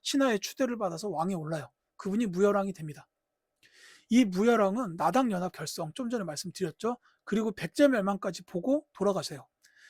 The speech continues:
그리고 그 뒤에 왕이 문무왕입니다. 요 문무왕이 이제 고구려 멸망과 삼국 통일 업적을 이룩한 왕이에요.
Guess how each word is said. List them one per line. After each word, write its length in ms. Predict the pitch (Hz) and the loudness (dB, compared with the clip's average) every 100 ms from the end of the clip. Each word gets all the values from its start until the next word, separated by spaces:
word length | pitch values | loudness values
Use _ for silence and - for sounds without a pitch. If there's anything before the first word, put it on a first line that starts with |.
| _ - | _ 0
그리고 320 | 220 240 220 | 2 2 0
그 280 | - 226 - | 0 -2 0
뒤에 280 | - 226 | 0 4
왕이 320 | 220 165 196 175 | 4 4 0 -2
문무왕입니다. 720 | 185 208 240 208 151 147 180 - _ - - - - - _ | 0 0 0 -2 -4 -8 -10 -10 _ -20 -20 -20 -20 -20 _
요 140 | 220 220 | 2 2
문무왕이 920 | 190 208 254 294 240 160 208 208 143 208 | 2 4 6 8 6 4 2 -2 -6 -6
이제 140 | 185 | -6
고구려 420 | - 208 262 262 226 | 0 2 6 6 6
멸망과 640 | 175 190 196 190 233 269 | 4 2 0 2 2 2
삼국 400 | - 302 302 262 | -4 -2 -2 -4
통일 400 | - 254 247 247 277 | -2 0 2 0 -2
업적을 560 | 160 - 190 196 262 269 | -8 -4 -2 0 0 0
이룩한 420 | 190 202 - 196 226 | -2 -2 -4 -6 -4
왕이에요. 340 | 165 160 | -4 -4